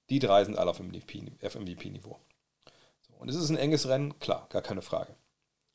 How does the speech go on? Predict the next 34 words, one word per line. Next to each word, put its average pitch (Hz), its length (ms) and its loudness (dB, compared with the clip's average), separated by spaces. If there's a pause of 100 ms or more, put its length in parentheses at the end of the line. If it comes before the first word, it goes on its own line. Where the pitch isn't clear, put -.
(1120)
Kann 156 140 10
man 151 80 8
argumentieren, 135 400 4
ey, 117 120 6
wenn 98 120 0
zu 131 140 -4
eng 117 180 2
ist, 101 300 -2
dann 98 180 0
kann 117 200 0
die 113 60 -2
letzte 104 280 0
Woche 90 160 -4
entscheiden. - 360 -4 (1400)
Kann - 140 -4
man 98 100 0
machen. 127 220 -2 (1080)
Keine 90 220 -4
Frage. - 280 -2 (180)
Allerdings 101 360 -2
wissen 113 180 -4
wir 95 120 2
alle, 101 220 0 (720)
dass - 280 -6 (560)
Teams 117 300 -4
mit 98 200 -6
Titelhoffnung 95 720 -4 (1200)
in 107 60 -20
der 98 100 -2
letzten 92 220 -4
Woche 120 300 4 (240)
gerne 90 220 0
mal 95 160 -2
ihre 117 400 -2